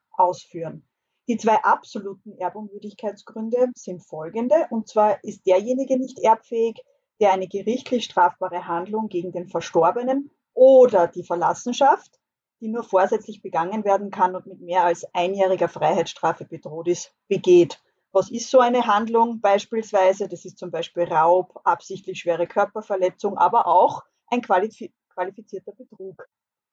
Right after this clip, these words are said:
Darüber hinaus gibt's einen weiteren absoluten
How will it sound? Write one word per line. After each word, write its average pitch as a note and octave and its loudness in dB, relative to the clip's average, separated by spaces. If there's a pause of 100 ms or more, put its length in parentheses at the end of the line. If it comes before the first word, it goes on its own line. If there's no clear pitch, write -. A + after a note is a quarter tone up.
(540)
Darüber A#3+ 4
hinaus A3+ 2
gibt's - -8
einen G3 -4
weiteren C#4+ 0
absoluten C#4 -6